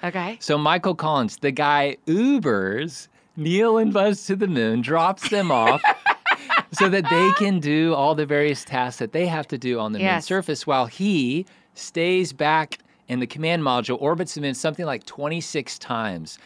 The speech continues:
Speaker 2: until these guys
Speaker 1: He's
Speaker 2: are ready
Speaker 1: just
Speaker 2: to be
Speaker 1: waiting?
Speaker 2: picked up.
Speaker 1: He's
Speaker 2: He's
Speaker 1: just
Speaker 2: waiting.
Speaker 1: driving around the neighborhood,
Speaker 2: Yes.
Speaker 1: waiting on the
Speaker 2: Waiting for the text.
Speaker 1: I had
Speaker 2: Yeah.
Speaker 1: no idea he was circling the moon.
Speaker 2: Yes. And they
Speaker 1: I mean,
Speaker 2: called him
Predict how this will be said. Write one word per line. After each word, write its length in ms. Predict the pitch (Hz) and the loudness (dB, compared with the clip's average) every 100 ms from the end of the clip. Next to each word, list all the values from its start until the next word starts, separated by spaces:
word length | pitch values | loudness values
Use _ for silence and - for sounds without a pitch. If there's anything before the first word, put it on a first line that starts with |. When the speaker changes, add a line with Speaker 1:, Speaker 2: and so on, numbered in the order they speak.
| - _ - | -20 _ -6
Speaker 2:
until 480 | 120 117 127 113 104 | -6 -2 0 0 0
these 220 | 117 107 | -2 -2
guys 220 | 120 113 | 0 2
Speaker 1:
He's 100 | - | 2
Speaker 2:
are 40 | |
ready 100 | 110 | 2
Speaker 1:
just 80 | 214 | 0
Speaker 2:
to 60 | 214 | 0
be 80 | 208 | 2
Speaker 1:
waiting? 220 | 202 220 254 | 2 2 0
Speaker 2:
picked 40 | |
up. 80 | - | -2
Speaker 1:
He's 200 | 262 233 | -2 0
Speaker 2:
He's 120 | - | 0
Speaker 1:
just 40 | 160 | 2
Speaker 2:
waiting. 140 | 196 | 4
Speaker 1:
driving 240 | 196 247 240 | 4 2 0
around 200 | 220 214 | 0 0
the 60 | |
neighborhood, 480 | 202 190 208 254 139 | 0 0 0 0 2
Speaker 2:
Yes. 180 | 151 196 | 2 2
Speaker 1:
waiting 340 | 190 196 226 220 | 2 0 0 -2
on 100 | 208 | -2
the 160 | 208 - | -2 0
Speaker 2:
Waiting 260 | 170 180 | 0 0
for 120 | 190 | 0
the 100 | 160 | -2
text. 280 | 151 113 - 220 | -2 -4 0 2
Speaker 1:
I 180 | 233 294 | 4 4
had 240 | 294 285 | 2 0
Speaker 2:
Yeah. 160 | 220 214 | -2 0
Speaker 1:
no 320 | 214 220 240 | 2 2 2
idea 720 | 220 220 180 214 202 165 151 - - 269 | 2 0 -2 0 2 0 -4 -12 -12 -4
he 160 | 247 226 | 0 2
was 240 | 220 202 | 2 0
circling 680 | - - 214 208 226 202 190 | -4 -2 0 0 0 0 -2
the 80 | 180 | -2
moon. 180 | 175 151 | -4 -2
Speaker 2:
Yes. 460 | 151 135 92 - - _ _ | 0 0 -2 -12 -20 _ _
And 360 | 156 170 160 143 | 0 2 2 2
they 100 | 143 | 0
Speaker 1:
I 40 | |
mean, 100 | 147 | 2
Speaker 2:
called 160 | 156 | 2
him 60 | 165 | 2